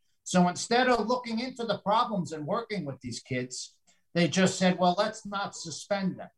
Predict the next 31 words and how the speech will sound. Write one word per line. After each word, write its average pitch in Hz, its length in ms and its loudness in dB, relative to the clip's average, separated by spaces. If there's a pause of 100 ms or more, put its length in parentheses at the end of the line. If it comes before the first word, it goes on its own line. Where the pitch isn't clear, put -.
(380)
and 156 280 -6
let's 190 300 0
not 190 220 2
suspend 180 480 -2
anybody." 208 500 -2 (720)
So 170 480 -2 (720)
it 185 180 -2
even 254 300 -2
got 196 240 2
worse 220 280 0
than 170 180 -6
suspensions. - 960 -8 (340)
They 202 160 6
weren't 233 420 2
even 214 480 -2
arresting. 170 640 -6
So 147 340 -8 (300)
when 226 240 4
my 240 140 6
daughter 226 360 4
went 208 300 -2
to 185 60 -8
school, 160 680 -6 (240)
kids 208 320 -4
were 196 160 2
allowed 185 480 2
four 220 220 -4 (100)
felonies 170 560 -4
per - 180 -8
school 190 400 0
year 170 400 -2